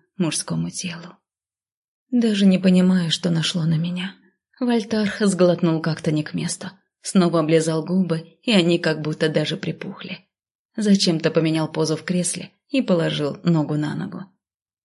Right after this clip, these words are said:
Наше обоюдное молчание затягивалось. Эльс внезапно поддался вперед – то ли собирался взять меня за руку, то ли еще что-то сделать. Внушительное тело Вальтарха перегнулось через весь столик.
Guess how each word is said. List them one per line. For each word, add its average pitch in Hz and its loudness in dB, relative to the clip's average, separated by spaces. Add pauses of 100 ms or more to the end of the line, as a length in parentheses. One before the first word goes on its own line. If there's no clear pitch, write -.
(180)
Наше 233 2
обоюдное 160 2
молчание 180 0 (200)
затягивалось. - -4 (920)
Эльс 226 0
внезапно 180 4
поддался 160 -2
вперед – 165 -6 (320)
то 196 4
ли 160 2
собирался 160 2
взять 156 -2
меня 170 2
за 185 2
руку, 151 -2 (240)
то 254 6
ли 214 6
еще 165 2
что-то 139 -2
сделать. - -10 (400)
Внушительное 175 2
тело 156 -2
Вальтарха 165 -6 (300)
перегнулось 202 6
через 170 0
весь 151 -2
столик. - -8